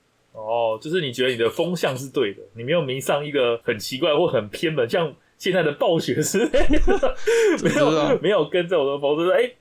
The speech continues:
Speaker 1: 逆风，怎么大家都在喷暴雪？我觉得第一次不错啊，就是至少你不会有这样的，
Speaker 2: 对。
Speaker 1: <laughs> 你不会有这样的担忧，这样，对。
Speaker 2: 对，尤-，尤其那个时代，其实那个时候U B I跟那个E A其实还都有些臭名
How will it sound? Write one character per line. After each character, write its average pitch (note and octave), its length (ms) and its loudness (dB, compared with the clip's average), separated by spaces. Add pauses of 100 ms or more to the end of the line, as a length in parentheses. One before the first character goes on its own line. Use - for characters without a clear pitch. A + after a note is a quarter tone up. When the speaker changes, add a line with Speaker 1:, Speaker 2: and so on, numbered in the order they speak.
(200)
Speaker 1:
逆 A3+ 240 -2
风， F#3+ 340 -2
怎 E3 100 -2
么 D3+ 80 -2
大 G#3 140 2
家 G#3 60 2
都 A3 80 4
在 G#3+ 120 2
喷 G3+ 140 0
暴 G3 180 2
雪？ C#3+ 140 0
我 C#3+ 200 2
觉 E3 120 2
得 A3 100 4 (160)
第 B3+ 120 -4
一 - 40 0
次 C#4 140 -4
不 G3 140 -4
错 G#3 220 2
啊， F#3 120 4
就 F3+ 140 2
是 F#3 160 -2
至 F3+ 160 -6
少 C3+ 160 2
你 A#2+ 80 -6
不 C3 140 -4
会 C#3+ 280 2 (240)
有 B2+ 140 0
这 E3+ 100 0
样 F3 160 2
的， D3 100 2
Speaker 2:
对。 G#4+ 800 0
Speaker 1:
<laughs> - 0 -
你 F3 60 0
不 D#3+ 80 0
会 F#3 40 4
有 E3 140 2
这 G3 100 2
样 F3+ 80 2
的 C#3 120 0
担 C#3+ 260 -2
忧， C#3 260 2
这 C#3 80 0
样， A#2 280 0
对。 C3 100 2
Speaker 2:
对， F3+ 200 2
尤-， D#3 140 -2
尤 E3+ 160 0
其 F3+ 220 -4
那 G3+ 100 -2
个 D#3+ 140 0
时 - 160 -6
代， C3+ 180 0
其 B2 160 -4
实 C3 80 -4
那 D3+ 80 -4
个 D3+ 80 0
时 C3+ 120 -2
候 A#2+ 120 2
U C3+ 160 0
B B2+ 220 2
I A2+ 160 0
跟 A2 220 0
那 A2+ 80 -2
个 G2+ 120 -2
E A2 220 -4
A G#2+ 220 0
其 G2+ 160 -10
实 F#2+ 80 -8
还 G#2 60 -4
都 G2+ 120 -4
有 F#2+ 80 -4
些 G2+ 140 -4
臭 F#2+ 280 4
名 - 160 4